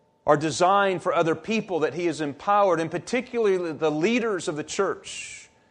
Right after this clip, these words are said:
As you look to Paul's own testimony of what great sufferings he endured for the sake of the church,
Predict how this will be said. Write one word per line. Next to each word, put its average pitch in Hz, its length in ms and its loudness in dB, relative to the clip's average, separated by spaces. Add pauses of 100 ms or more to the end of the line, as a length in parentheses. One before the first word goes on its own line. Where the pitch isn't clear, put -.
(220)
As 135 160 -4
you 160 80 0
look 202 240 2
to 165 60 -6
Paul's 196 400 6
own 185 180 2
testimony 170 800 2
of 135 120 -2
what 175 220 2
great 185 200 0
sufferings 185 640 0
he 170 120 -2
endured 196 500 2
for 175 80 -8
the 147 80 -8
sake 196 380 -2
of 156 80 -6
the 139 60 -10
church, 220 420 0